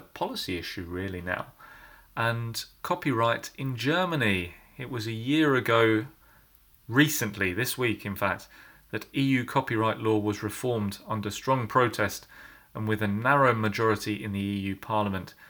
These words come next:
Germany is still working on implementation, but civil society in the country is already preparing the fight to rebel against the directive in court.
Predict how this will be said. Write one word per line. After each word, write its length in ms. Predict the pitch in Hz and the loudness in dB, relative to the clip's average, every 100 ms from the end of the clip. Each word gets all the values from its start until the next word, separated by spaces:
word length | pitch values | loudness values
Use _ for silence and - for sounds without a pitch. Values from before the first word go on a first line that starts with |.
| - - | -20 -8
Germany 420 | 113 135 135 123 | -2 0 0 -4
is 180 | 127 113 | -4 -6
still 420 | - - 147 131 | -6 -2 0 0
working 400 | 117 113 110 107 | 2 0 0 -4
on 80 | 98 | -2
implementation, 800 | 98 107 98 92 - 143 131 110 | -2 -4 -6 -4 -2 -2 -2 -2
but 180 | 104 104 | -4 -4
civil 320 | - 143 127 | -4 -4 -4
society 680 | - 104 - 143 123 95 110 | -6 -6 -2 2 2 2 -2
in 80 | 98 | -2
the 80 | 92 | -4
country 480 | 113 104 107 95 | -6 -4 -4 -4
is 140 | 107 101 | -4 -4
already 360 | 98 117 139 | -4 -6 -6
preparing 540 | 139 120 - 110 104 101 | -10 -12 -6 -2 -2 -2
the 60 | |
fight 540 | 98 - 120 107 - - - - - - - - - _ _ | -6 -2 2 2 0 -16 -20 -20 -20 -20 -20 -20 -20 _ _
to 480 | - 107 104 101 101 - - _ _ _ _ _ - | -4 0 0 -2 -4 -10 -20 _ _ _ _ _ -2
rebel 720 | 113 - 120 127 110 92 117 - | -2 2 2 4 2 0 -6 -10
against 360 | 107 101 101 | -4 -4 -4
the 60 | - | -8
directive 640 | 104 101 101 - 107 95 - 110 | -2 0 -2 -4 -6 -6 -10 -6
in 320 | 104 95 98 - | -6 -6 -10 -10
court. 560 | 110 92 - - - | -8 -8 -10 -14 -18